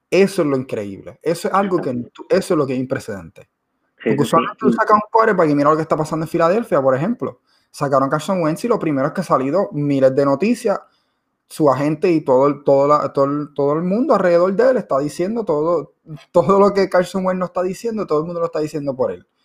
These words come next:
Speaker 1: Está
Speaker 2: Exacto.
Speaker 1: infeliz, quiere salir de aquí, quiere empezar, todo. Y en Miami, completamente lo, lo, lo, es que también tiene a Ryan Fi-, Fitzpatrick, que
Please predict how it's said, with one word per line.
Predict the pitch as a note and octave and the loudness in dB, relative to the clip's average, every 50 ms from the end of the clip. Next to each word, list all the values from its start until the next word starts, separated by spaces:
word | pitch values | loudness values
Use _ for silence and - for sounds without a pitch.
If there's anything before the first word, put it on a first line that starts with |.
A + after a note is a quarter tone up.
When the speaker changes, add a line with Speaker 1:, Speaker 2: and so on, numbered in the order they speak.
| _ _ _ | _ _ _
Speaker 1:
Está | _ C3 - - C#3+ | _ -18 -8 -4 -4
Speaker 2:
Exacto. | D3+ C#3+ - - - D#3 | -4 -2 -4 -2 0 0
Speaker 1:
infeliz, | G3 A#3 B3 G#3+ - _ _ _ _ | 2 2 2 0 -2 _ _ _ _
quiere | - D3+ D3+ D3 | 0 2 2 2
salir | - D3+ B2+ C3 B2+ | 2 0 0 0 -2
de | A2+ | -4
aquí, | A2 G#2 - G#3+ A3+ A#3 A3 G3+ - _ _ _ _ _ _ _ | -4 -6 -4 -4 -2 -2 -2 -4 -6 _ _ _ _ _ _ _
quiere | - D3+ D3 | 2 2 2
empezar, | - - - - - G3 A3+ A#3 A3+ G#3 G3+ - _ _ _ _ _ | 2 0 -4 -2 0 0 0 0 -2 -2 -6 -8 _ _ _ _ _
todo. | _ D#3 C#3+ C3 A#2 G#2 - - | _ 2 4 4 2 2 -4 -4
Y | - D3 D3 | -2 0 0
en | D3 C#3 | 2 2
Miami, | C#3 C#3+ E3+ A#3 C4 A#3 F#3 C3+ - - _ _ _ _ _ _ _ _ _ | 2 2 2 0 0 0 -2 -2 -4 -8 _ _ _ _ _ _ _ _ _
completamente | - B2+ A#2+ B2 A#2+ G#2+ B2 B2 B2+ B2+ C3 C#3+ | -12 -8 -4 -4 -2 -2 -2 -2 -2 -2 0 0
lo, | C#3 C#3 C#3 C#3 C#3+ D3 D3 - | 0 0 0 -2 -4 -8 -8 -6
lo, | D3+ D3 D3 D3 C#3+ C3 - _ _ _ _ _ _ _ _ | -6 -4 -2 -2 -2 -4 -6 _ _ _ _ _ _ _ _
lo, | D3+ C#3+ - D3+ - - _ _ _ | -14 -14 -14 -18 -20 -20 _ _ _
es | _ - - | _ -8 -2
que | - G#3+ G#3 | 0 0 2
también | A3 G3+ F3 E3 G3 G#3 F3 - | 2 2 2 0 0 -2 -2 -2
tiene | - C#3+ D3 D#3 | 0 -2 0 0
a | E3+ E3+ | 0 0
Ryan | F#3+ F#3 F#3+ F3+ | 0 -2 -2 -4
Fi-, | - G3+ F#3 | -4 -6 -8
Fitzpatrick, | - - D#3+ D3 D3+ - - C#3+ D3 - F#3+ G3+ F#3 | -4 -2 -4 -4 -4 -4 -2 -2 -2 0 -2 -4 -2
que | F#3 G3+ G3+ G3 | -2 -4 -4 -4